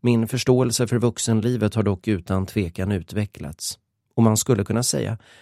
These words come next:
att mitt yngre jag och mitt äldre jag har behövt samarbeta för att skriva fram denna rysliga saga.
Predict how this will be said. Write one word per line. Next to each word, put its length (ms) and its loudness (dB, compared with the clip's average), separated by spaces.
att 140 -4
mitt 180 -2
yngre 340 2
jag 360 0
och 60 4
mitt 160 2
äldre 420 0
jag 340 0
har 220 4
behövt 360 0
samarbeta 760 0
för 100 -4
att 120 -4
skriva 360 -2
fram 380 0
denna 380 0
rysliga 760 -4
saga. 520 -6